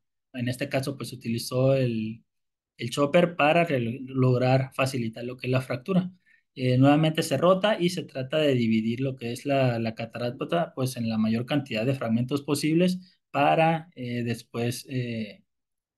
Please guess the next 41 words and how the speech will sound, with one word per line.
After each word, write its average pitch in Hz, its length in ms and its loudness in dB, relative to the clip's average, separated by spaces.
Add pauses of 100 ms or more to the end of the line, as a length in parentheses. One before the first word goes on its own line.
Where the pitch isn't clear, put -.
(140)
pues, 131 160 -6
facomulsionarlos. 117 1040 -6 (1500)
Si - 140 -20
se - 80 -20
fijan, 120 280 -4
pues, - 160 -6
aquí 113 260 -8
ya 113 120 0
la 120 320 0
rompió 113 280 -2
en 120 60 2
varias 131 240 0
partes 160 500 -2
y 185 80 -2
ya 156 160 0
podemos 131 360 2
proceder, 131 640 -6 (340)
eh, 107 540 -6 (220)
a 117 140 -10
comernos 117 680 2
cada 120 260 -4
uno 123 200 2
de 123 80 0
los 110 180 -2
fragmentos. 160 580 -2 (380)
Cuando 127 220 0
ya 131 180 4
que 170 80 2
nos 170 160 6
comemos 123 420 0
el 131 120 -4
primer 120 280 -2
fragmento, 143 400 0
nos 131 160 -2
queda 135 220 -2
como 120 240 -4
que - 100 -10
un 123 100 -4
poquito 139 360 -8
más 139 300 2
de 135 420 0